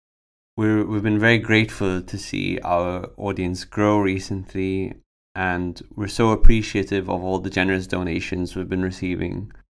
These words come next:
So I thought that we could give you more back, and in that respect, we'd like to start producing occasional bonus episodes.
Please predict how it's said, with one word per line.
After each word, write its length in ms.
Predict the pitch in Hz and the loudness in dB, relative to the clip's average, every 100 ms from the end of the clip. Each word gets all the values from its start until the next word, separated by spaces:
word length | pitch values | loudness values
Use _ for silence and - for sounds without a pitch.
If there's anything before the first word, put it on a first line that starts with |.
| - | -2
So 120 | 107 | 6
I 140 | 107 | 8
thought 300 | 113 147 151 | 8 4 6
that 240 | 120 107 - | 6 4 4
we 140 | 110 | 2
could 420 | - 110 104 104 | 2 2 4 2
give 180 | - 107 | 0 2
you 80 | 104 | 4
more 260 | 101 104 95 | 6 6 8
back, 500 | 92 101 - - - - - - _ _ _ _ - | 8 6 -2 -20 -20 -20 -20 -20 _ _ _ _ -2
and 560 | 107 101 98 98 98 - - _ _ _ _ | 2 4 4 2 -4 -10 -20 _ _ _ _
in 140 | 117 107 | -2 6
that 220 | 127 127 | 6 6
respect, 720 | 120 - 107 98 - - - - _ _ _ | -6 -2 0 0 -2 -20 -20 -20 _ _ _
we'd 180 | 120 110 | -4 4
like 200 | 123 127 | 4 4
to 100 | 127 | 0
start 340 | 117 113 104 - | 0 2 2 6
producing 460 | 110 110 - 104 | 6 6 0 -2
occasional 560 | 95 - 107 101 107 98 | -2 0 -2 0 -2 0
bonus 400 | 101 101 98 - | 2 2 0 -2
episodes. 880 | 87 107 95 - - - - - | 4 6 6 0 -6 -10 -14 -20